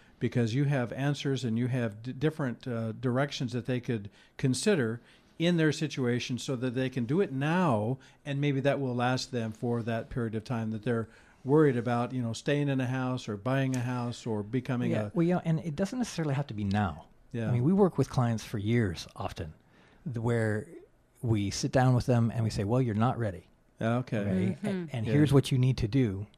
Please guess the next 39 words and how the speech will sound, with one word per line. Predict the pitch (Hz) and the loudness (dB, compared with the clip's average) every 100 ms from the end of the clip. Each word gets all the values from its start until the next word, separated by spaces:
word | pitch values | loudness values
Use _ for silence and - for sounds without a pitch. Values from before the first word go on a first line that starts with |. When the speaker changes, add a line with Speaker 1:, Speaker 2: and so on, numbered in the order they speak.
| _ _ - | _ _ -4
Speaker 2:
so | 113 131 | 2 2
Speaker 1:
Yeah. | |
Speaker 2:
that | 117 113 | 2 0
you | 113 | -2
can | - 143 147 | 2 4 6
get | 117 95 | 4 2
ready. | 95 85 101 | -4 -6 -8
Speaker 1:
Okay, | - 175 | -8 -8
good. | 170 208 | -4 -4
Speaker 3:
Mm-hmm. | 190 180 131 | -4 -4 -2
Speaker 2:
And | 120 110 107 101 101 - - | 0 0 0 -2 -4 -8 -4
Speaker 1:
Yeah. | |
Speaker 2:
if | 139 110 | -2 0
you | 101 | 4
do | 180 226 | 4 4
that, | 113 120 - | 4 0 -2
you'll | 131 | -2
have | 98 95 | 0 -2
a | |
shot. | - 143 98 - _ - | -2 -2 -2 -6 _ -16
Speaker 1:
Yeah. | 107 107 98 _ _ _ _ _ _ _ _ - | -14 -12 -16 _ _ _ _ _ _ _ _ -8
Speaker 2:
You | |
know, | 107 | -6
and | 104 113 101 | -2 -2 0
so, | 135 113 - 123 - | 0 -2 -2 -4 0
I | |
mean, | 127 113 | 2 4
that's, | 131 147 - 202 151 | 2 0 -6 -10 -8
that's | 120 127 | -8 -4
something | - 131 120 | -2 -2 -2
we | 117 | -2
do | 110 101 | -4 -6
a | 98 | -8
lot | 90 | -8
of, | 85 - - _ _ | -10 -16 -20 _ _
Speaker 3:
<laughs> | - 196 - | -10 -10 -10
Speaker 2:
consulting. | - 117 - 110 - 107 | -6 -4 -2 -4 -4 -2
And, | 107 | 0
and | 110 131 | 0 -2